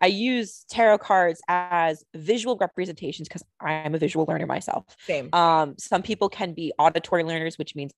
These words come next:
Speaker 1: I can just jibber jabber at you all day and you retain that, which props to you. But I like to use tarot because it's a perfect reflection of the messages that I'm receiving. And I will always laugh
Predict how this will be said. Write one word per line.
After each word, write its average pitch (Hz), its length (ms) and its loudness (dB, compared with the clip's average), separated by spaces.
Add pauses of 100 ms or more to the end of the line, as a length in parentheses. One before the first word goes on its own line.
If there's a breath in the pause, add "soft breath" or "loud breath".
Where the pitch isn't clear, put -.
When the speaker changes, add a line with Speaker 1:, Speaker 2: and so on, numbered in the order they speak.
(140)
Speaker 1:
I 196 120 0
can 156 160 -10
just - 200 -14
jibber 165 200 -2
jabber 147 320 2
at - 200 0
you 139 120 -2
all 139 120 4
day 143 260 0
and 127 160 -12
you 160 100 -12
retain 135 360 -6
that, 135 180 -6
which - 240 -6
props - 280 -4
to 143 100 -10
you. 123 260 -2 (400 loud breath)
But - 420 0 (320 soft breath)
I 277 100 4
like 277 160 2
to 233 100 -8
use 208 200 -4
tarot 202 260 4
because 190 260 -8
it's 165 100 -20
a - 40 -20
perfect - 280 -4
reflection 160 560 -2
of 143 120 -4
the 156 60 -10
messages 190 400 -4
that 135 100 -2
I'm 135 100 0
receiving. - 380 -12 (400 loud breath)
And 196 300 0
I 277 140 0
will 294 260 4
always 202 380 4
laugh 196 520 -4